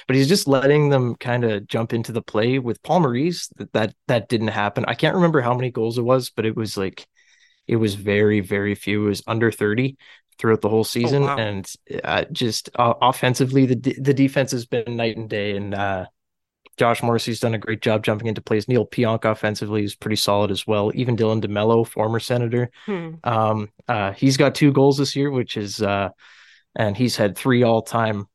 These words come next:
Speaker 1: with the Jets. So that just shows you the, you know, Bowness is letting the D run a little, little bit more, uh, offensively, and it's really helped this team, uh, be less stale than they were last season.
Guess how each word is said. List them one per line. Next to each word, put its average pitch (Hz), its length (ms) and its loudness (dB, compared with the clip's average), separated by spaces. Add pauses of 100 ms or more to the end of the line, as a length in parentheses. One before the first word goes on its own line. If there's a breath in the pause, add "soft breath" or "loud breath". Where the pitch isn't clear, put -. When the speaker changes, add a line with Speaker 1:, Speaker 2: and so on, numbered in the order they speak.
(220)
Speaker 1:
with 113 180 -6
the - 80 -18
Jets. - 460 -4
So 95 240 -2
that 107 160 0
just 101 160 -2
shows 101 320 0
you 98 320 -4
the, 98 300 -2 (200)
you 123 160 0
know, 104 160 0
Bowness 107 360 0
is 104 120 -6
letting 104 200 -2
the 104 80 -4
D 104 180 -4
run 107 180 0
a 104 40 0
little, 104 320 -4
little 131 180 6
bit 123 300 2
more, 113 400 2
uh, 98 300 0 (120)
offensively, 107 680 0
and 101 80 -4
it's - 160 -8
really 110 180 2
helped 104 220 -2
this - 160 -6
team, 107 340 -4
uh, 107 240 0 (680 loud breath)
be 143 100 6
less 139 240 6
stale 131 360 6
than 117 140 4
they 113 120 4
were 110 180 4
last 98 320 -2
season. 120 420 -8